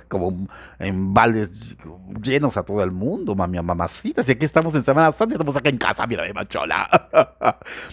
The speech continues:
Estamos en Semana Santa y estoy acá sentado, acá dentro de esto, de, de, dentro de mi, de mi departamentucho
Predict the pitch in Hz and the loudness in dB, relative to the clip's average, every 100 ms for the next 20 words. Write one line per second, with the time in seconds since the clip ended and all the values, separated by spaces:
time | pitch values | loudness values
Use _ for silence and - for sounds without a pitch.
0 | - - 233 247 180 180 233 240 - 311 | -8 4 4 6 6 6 4 4 0 0
1 | 165 160 143 - 135 - 120 113 123 127 | 2 2 2 2 0 2 2 4 2 2
2 | 127 139 123 117 - 95 107 123 127 123 | 2 4 4 2 -2 -12 -4 -2 0 0
3 | 131 123 135 131 135 110 123 127 127 - | 0 2 2 4 2 0 0 4 4 4
4 | 131 131 131 127 120 - 165 - 101 85 | 2 4 4 2 0 4 2 4 -4 -4